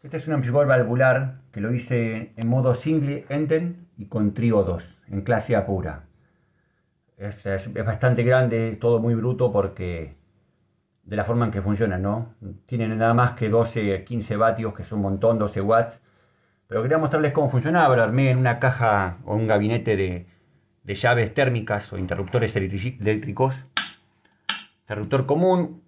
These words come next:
potenciómetro de volumen. Y acá por la parte trasera tenemos la entrada doscientos veinte, el fusible, la salida de los altavoces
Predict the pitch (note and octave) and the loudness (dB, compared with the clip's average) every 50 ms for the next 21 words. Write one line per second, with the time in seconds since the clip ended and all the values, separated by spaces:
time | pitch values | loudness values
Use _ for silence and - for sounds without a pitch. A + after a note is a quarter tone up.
0 | _ _ - - - G#2+ G#2+ A2 B2 B2 B2 A#2+ A2+ A#2 C3 D#3+ F3 E3 D3+ D3+ | _ _ -20 -12 -8 -6 -2 0 2 2 4 4 4 4 4 4 4 4 4 4
1 | D3+ D3+ D#3 D3 - - - - - _ _ _ _ _ - - - - - _ | 2 0 -2 -6 -12 -16 -20 -20 -20 _ _ _ _ _ -20 -20 -20 -20 -20 _
2 | _ _ - - - _ _ _ - A2 A2+ - - D3 - D3 C#3+ B2 - - | _ _ -20 -20 -20 _ _ _ -4 -2 0 2 2 2 2 2 0 0 0 0
3 | C#3+ C#3 B2 - C3+ A#2+ D3+ D3 D3 C#3+ C#3 - - D#3 D3+ C#3+ D3 C#3+ C#3+ D3 | 0 0 2 0 0 0 0 0 2 0 0 0 0 2 2 2 2 2 2 4
4 | D3 D3 D3 C#3+ C#3 - - - - - - - _ _ _ _ _ _ _ _ | 4 4 4 2 0 -2 -8 -16 -18 -18 -20 -20 _ _ _ _ _ _ _ _
5 | _ _ _ _ _ _ _ _ _ _ _ _ _ _ _ _ _ _ _ _ | _ _ _ _ _ _ _ _ _ _ _ _ _ _ _ _ _ _ _ _
6 | _ _ _ - A2+ A#2+ A#2 A2 C#3+ C#3+ C#3+ D3 D3+ D#3+ G3 G#3 G#3 F3 D#3+ D3 | _ _ _ -6 -4 -2 0 2 4 4 6 6 4 4 4 4 4 2 2 0
7 | - - C3+ - - G3+ G3+ G3 F#3 F#3+ F#3+ F#3 F3+ F3+ - - _ - - F#2 | 0 -2 -2 0 2 2 2 2 2 2 2 2 0 -4 -8 -14 _ -10 -8 -4
8 | - A#2 A2+ B2 B2+ A#2+ A2+ A2 A2 B2 G#2 B2+ B2+ C#3+ E3+ F3 E3+ - F3 D#3 | 0 2 2 4 4 4 4 2 0 0 2 2 4 4 4 2 2 0 -2 -4
9 | - - | -4 -8